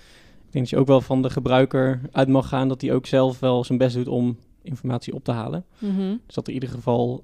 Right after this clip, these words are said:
Speaker 1: ehm, zodat de informatie, als je er zorgt dat de informatie dus beschikbaar is, en je vergeet dan een keer iemand, dat die gebruiker dan ook op eigen initiatief, of de belanghebbende moet ik eigenlijk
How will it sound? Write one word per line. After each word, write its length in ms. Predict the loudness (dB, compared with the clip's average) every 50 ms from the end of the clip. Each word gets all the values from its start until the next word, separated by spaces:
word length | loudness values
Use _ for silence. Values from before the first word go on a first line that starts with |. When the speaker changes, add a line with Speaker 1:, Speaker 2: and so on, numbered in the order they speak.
| -14 -12
Speaker 1:
ehm, 340 | -10 -8 -8 -8 -8 -8 -8 -10 -10 -12 -14 -18 -16
zodat 260 | -10 -4 -2 -2 0
de 60 | 0
informatie, 440 | 0 0 2 0 0 -2 -6 -12 -10
als 160 | -8 -8 -8
je 60 | -8
er 120 | -6 -6 -2
zorgt 220 | 0 0 0 0
dat 80 | -4 -6
de 60 | -6
informatie 340 | -4 -2 -2 -2 -2 -4 -6
dus 120 | -8 -8
beschikbaar 460 | -8 -8 -6 -6 -4 0 0 0 2
is, 260 | 0 -2 -4 -8 -14 -20 -20 -20 -20 -20 -20 _ _ _ _ _ _ _ -20 _ -12 _
en 120 | 0 0
je 80 | 0 0
vergeet 280 | -2 0 0 0 2
dan 120 | 2 2 0
een 60 | 0
keer 120 | 0 0
iemand, 380 | 0 2 2 2 0 -2 -4 -4
dat 160 | -4 -4 -2
die 80 | -2 -2
gebruiker 300 | 0 2 2 2 2 2
dan 80 | -2 -2
ook 80 | -4 -4
op 80 | -4
eigen 180 | -6 -6 -6 -6
initiatief, 540 | -8 -8 -10 -12 -12 -12 -12 -12 -16 -20 -20
of 180 | -18 -18 -16 -12
de 100 | -6 0
belanghebbende 440 | 2 2 4 4 2 0 0 0 0
moet 80 | 0
ik 80 | -2 -4
eigenlijk 300 | -8 -10 -10 -12 -12